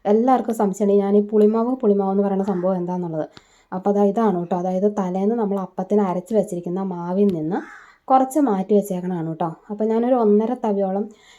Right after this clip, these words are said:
ഉം, എടുത്ത് മാറ്റി വെച്ചിട്ടുണ്ടായിരുന്നു. അപ്പോൾ ഞാനിത് എന്തോരം എടുക്കണമെന്നൊക്കെ വി-, ഇന്നത്തെ വീഡിയോയ്ക്കകത്ത് വിശദമായിട്ട് കാണിച്ചു തരുന്നുണ്ട് കേട്ടോ. അപ്പോൾ ഇങ്ങനെ ഉണ്ടാക്കി കഴിഞ്ഞാൽ നല്ല സോഫ്റ്റ് ആയിട്ടുള്ള അപ്പം ഉണ്ടാക്കാനായിട്ട് സാധിക്കും. പിന്നെ ഇതിനകത്തൊരു സീക്രട്ട് ഇൻഗ്രീഡിയന്റ് ചേർത്ത് കഴിഞ്ഞാൽ സോഫ്റ്റ് ആയിട്ട് കിട്ടാൻ നമ്മളെ ഹെൽപ്പ് ചെയ്യുകയും കൂടെ ചെയ്യും കേട്ടോ. അത് ഞാൻ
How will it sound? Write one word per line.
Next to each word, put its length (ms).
ഉം, 320
എടുത്ത് 260
മാറ്റി 360
വെച്ചിട്ടുണ്ടായിരുന്നു. 680
അപ്പോൾ 140
ഞാനിത് 280
എന്തോരം 340
എടുക്കണമെന്നൊക്കെ 560
വി-, 180
ഇന്നത്തെ 380
വീഡിയോയ്ക്കകത്ത് 420
വിശദമായിട്ട് 460
കാണിച്ചു 340
തരുന്നുണ്ട് 340
കേട്ടോ. 160
അപ്പോൾ 640
ഇങ്ങനെ 260
ഉണ്ടാക്കി 260
കഴിഞ്ഞാൽ 180
നല്ല 260
സോഫ്റ്റ് 500
ആയിട്ടുള്ള 420
അപ്പം 240
ഉണ്ടാക്കാനായിട്ട് 460
സാധിക്കും. 520
പിന്നെ 300
ഇതിനകത്തൊരു 420
സീക്രട്ട് 440
ഇൻഗ്രീഡിയന്റ് 480
ചേർത്ത് 260
കഴിഞ്ഞാൽ 240
സോഫ്റ്റ് 460
ആയിട്ട് 160
കിട്ടാൻ 320
നമ്മളെ 200
ഹെൽപ്പ് 320
ചെയ്യുകയും 180
കൂടെ 100
ചെയ്യും 200
കേട്ടോ. 160
അത് 120
ഞാൻ 120